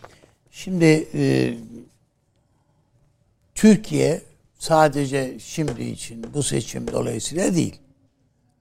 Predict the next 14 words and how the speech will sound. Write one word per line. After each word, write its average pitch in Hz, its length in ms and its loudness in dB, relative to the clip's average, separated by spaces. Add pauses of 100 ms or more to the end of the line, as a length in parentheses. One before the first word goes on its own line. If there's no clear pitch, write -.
(180)
Son 151 560 2 (360)
üç - 240 -6
beş 170 300 4
yıldır 139 580 0 (800)
bütün 165 540 2
dünyanın 135 640 2 (380)
gündeminde. 67 640 -2 (1500)
E, 120 260 -6 (200)
ve 151 200 6
tabii 143 340 4
sa-, 135 640 4
Türkiye 131 440 0
deyince 120 440 -4
de 220 300 2